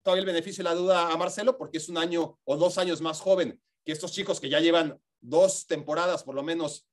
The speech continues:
en la élite y que se afianzaron en la última temporada, pero, pero si en la dos mil veintidós, dos mil veintitrés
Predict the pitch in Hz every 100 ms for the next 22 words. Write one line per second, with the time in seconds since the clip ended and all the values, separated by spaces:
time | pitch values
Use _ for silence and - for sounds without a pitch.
0 | _ - 139 147 175 196 - 226 180 156
1 | 156 139 131 139 175 185 151 147 160 156
2 | 156 147 147 151 196 247 160 - _ _
3 | _ _ _ _ 208 185 180 180 180 165
4 | 156 156 208 247 226 220 226 160 196 214
5 | 190 180 202 151 -